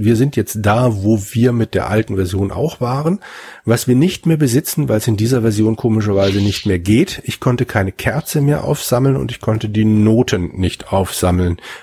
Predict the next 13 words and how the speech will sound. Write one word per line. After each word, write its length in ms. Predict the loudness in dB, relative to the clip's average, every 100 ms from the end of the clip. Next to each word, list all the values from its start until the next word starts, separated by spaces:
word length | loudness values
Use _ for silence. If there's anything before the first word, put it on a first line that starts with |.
| -2
die 100 | 2
wir 100 | 2
in 80 | 2
der 100 | 2
letzten 320 | 0 -2 -4
Folge 300 | -2 0 0
noch 200 | -2 -4
so 340 | -2 0 0 0
heldenhaft 480 | 0 2 0 -2
eingesammelt 540 | 0 0 2 0 0 0
haben. 240 | 0 -2 -4 -16 -12 -8 -6 -4
Ich 320 | -4 -4 -2
hoffe, 520 | -2 -2 0 2 0